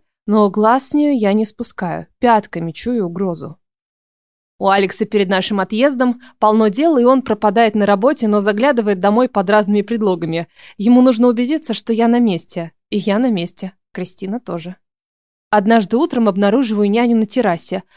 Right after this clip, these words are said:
Алекс в этот же самый момент возвращается с пробежки. Футболка взмокла, волосы на висках тоже. В солнечных очках и наушниках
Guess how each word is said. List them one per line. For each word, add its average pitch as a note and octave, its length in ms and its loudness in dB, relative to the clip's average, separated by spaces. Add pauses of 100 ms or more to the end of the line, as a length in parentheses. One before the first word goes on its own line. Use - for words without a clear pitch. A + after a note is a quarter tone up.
(640)
Алекс C4+ 380 2
в A3 80 0
этот B3+ 280 0
же G#3+ 100 -2
самый A#3+ 320 2
момент A3 400 2
возвращается G#3 640 -2
с - 80 -6
пробежки. F#3 680 -4 (300)
Футболка F#3+ 500 -4
взмокла, G3 600 -2 (120)
волосы A#3 580 0
на G3 140 0
висках F#3 440 -2
тоже. G3 400 -4 (340)
В - 40 -12
солнечных C4 600 0
очках B3 480 -2
и - 20 0
наушниках G#3 720 -2